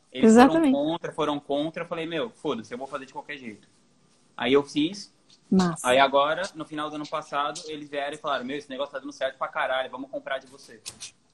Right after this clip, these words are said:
Speaker 1: Aí as
Speaker 2: Olha
Speaker 1: mesmas
Speaker 2: isso.
Speaker 1: pessoas que falaram pra eu não fazer, que eu não tinha nada pra ensinar, não sei o quê, agora pagaram milhões de reais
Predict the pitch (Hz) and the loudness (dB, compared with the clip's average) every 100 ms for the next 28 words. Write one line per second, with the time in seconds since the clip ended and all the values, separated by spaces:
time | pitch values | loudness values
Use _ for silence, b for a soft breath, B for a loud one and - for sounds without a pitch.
0 | _ _ _ _ _ _ _ - - - | _ _ _ _ _ _ _ -12 -12 -6
1 | 123 127 220 214 208 180 180 180 175 180 | -4 6 10 12 10 8 4 2 8 8
2 | 170 170 160 160 156 147 156 151 156 160 | 8 6 8 10 10 10 10 10 8 8
3 | 156 127 131 151 147 139 135 135 139 139 | 8 8 8 8 6 -2 -4 -4 -4 -8
4 | 139 135 143 123 131 139 131 135 123 127 | -14 -20 -18 -12 -10 -10 -12 -14 -14 -14
5 | 135 147 139 139 143 135 135 139 143 135 | -8 -4 -2 -2 -2 -2 -4 -6 -6 -6
6 | 135 139 143 123 120 131 _ | -8 -12 -8 -8 -8 -12 _